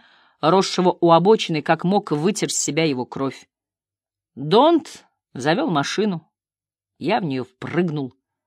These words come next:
и мы поехали к ближайшей деревне. Безымянное местечко — насколько я мог понять, но там имелось жалкое кафе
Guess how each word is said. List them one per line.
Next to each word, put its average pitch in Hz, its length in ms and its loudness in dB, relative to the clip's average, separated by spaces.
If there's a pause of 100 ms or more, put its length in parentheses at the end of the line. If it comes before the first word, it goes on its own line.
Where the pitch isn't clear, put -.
(380)
и 160 100 -8
мы 220 100 -6
поехали 147 400 -2
к 127 80 -10
ближайшей 127 460 -6
деревне. 117 540 -10 (920)
Безымянное 160 640 0
местечко — 139 640 -4 (360)
насколько 147 380 -2
я 143 80 0
мог 143 180 -4
понять, 143 420 -2 (360)
но 240 80 -2
там 330 200 2
имелось 294 320 2
жалкое 247 360 4
кафе 247 420 0